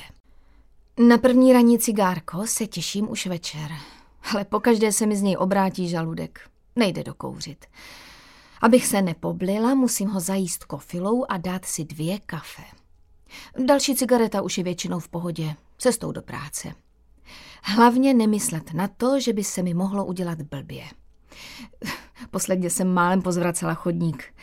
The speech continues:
Lidi z autobusu civěli a mysleli si nejspíš, že jsem těhotná, sfetovaná nebo aspoň opilá.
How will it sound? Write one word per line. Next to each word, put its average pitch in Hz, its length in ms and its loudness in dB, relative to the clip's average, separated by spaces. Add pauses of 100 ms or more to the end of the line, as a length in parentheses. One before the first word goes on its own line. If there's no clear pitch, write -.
(360)
Lidi 220 220 6
z - 100 0
autobusu 202 480 0
civěli 202 680 4
a 180 160 2
mysleli 180 400 0
si 175 140 0
nejspíš, 175 520 -2
že 170 80 -4
jsem 160 220 -4
těhotná, 190 720 0
sfetovaná 180 800 0 (220)
nebo 247 440 0
aspoň 147 360 -4
opilá. 143 520 -10